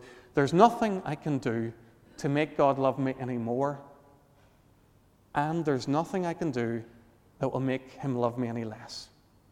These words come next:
That's the kind of love that God has for each one of us here this morning.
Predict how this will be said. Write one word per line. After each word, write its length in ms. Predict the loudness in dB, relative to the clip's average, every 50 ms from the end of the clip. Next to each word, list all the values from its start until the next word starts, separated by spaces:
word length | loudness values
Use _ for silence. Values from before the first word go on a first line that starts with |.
| _ _ _ _ _ _ _ _ _ _ -20 _ _ -20 -20 _ _ _ _ _ _ _ _ _ _ _ _ _ _ _ _ _ _ -2
That's 640 | 2 2 2 2 2 -2 -6 -6 -6 -6 -8 -10 -14 -18 -20 -20 -20 _ _ -20 _ _ _ _ _ _ _ -6
the 80 | -6
kind 280 | -4 -4 -4 -4 -4 -4
of 100 | -4 -2
love 340 | 0 2 2 2 0 -4 -8
that 160 | -8 -8 -4
God 220 | -2 0 0 0 0
has 220 | -2 -4 -4 -4
for 160 | -4 -4 -4
each 180 | -4 -4 -4 -4
one 160 | -4 -2 -2
of 80 | -2 -4
us 240 | -6 -10 -10 -10 -8
here 160 | -6 -6 -4
this 220 | -6 -8 -10 -10
morning. 320 | -10 -10 -10 -10 -10 -12